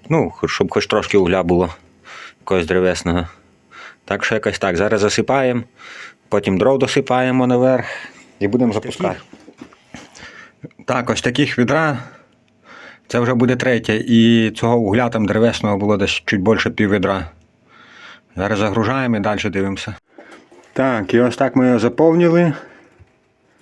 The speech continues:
Ну, але може трохи більше, але хватить. Нам хватить для експерименту. Ось таких чотири відра з-під краски. В общем, всього вийшло.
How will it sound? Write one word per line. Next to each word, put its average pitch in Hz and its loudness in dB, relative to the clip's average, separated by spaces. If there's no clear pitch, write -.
Ну, 196 2
але 160 4
може 139 4
трохи 135 -2
більше, 135 0
але 110 2
хватить. - -2
Нам 101 -2
хватить - -2
для 110 4
експерименту. 113 0
Ось 139 0
таких 156 2
чотири 156 2
відра 139 2
з-під 117 -4
краски. 120 -2
В 113 -2
общем, 123 2
всього 117 2
вийшло. 117 0